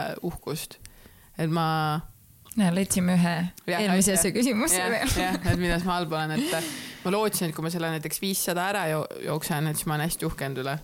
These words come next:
Speaker 1: Siis ma jooksin selle ära, siis ma olin mingi, kui lamp, null emotsiooni. Ja siis ma hoopis nutsin <laughs> kodus.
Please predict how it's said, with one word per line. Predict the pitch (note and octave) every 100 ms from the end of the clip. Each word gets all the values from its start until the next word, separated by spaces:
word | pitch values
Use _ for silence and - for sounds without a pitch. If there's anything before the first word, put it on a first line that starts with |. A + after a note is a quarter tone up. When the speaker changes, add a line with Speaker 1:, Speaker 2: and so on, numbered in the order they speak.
| -
Speaker 1:
Siis | - -
ma | D#3+
jooksin | D#3+ D#3+ E3
selle | F3
ära, | F3+ D#3+
siis | D3+
ma | D3
olin | C#3+
mingi, | C#3+ C#3+ - -
kui | G3+ G#3 F3+
lamp, | E3+ F3 - - - - - - - F3
null | F3+ E3+ D3+
emotsiooni. | C3 C3+ C#3 A#2 C3+
Ja | - _ _ _ _ _ _ _ - D#3
siis | D#3+
ma | D3+
hoopis | E3 F3+
nutsin | E3 - G#3+ D#4+
<laughs> |
kodus. | - G#3+ - B3 A#3+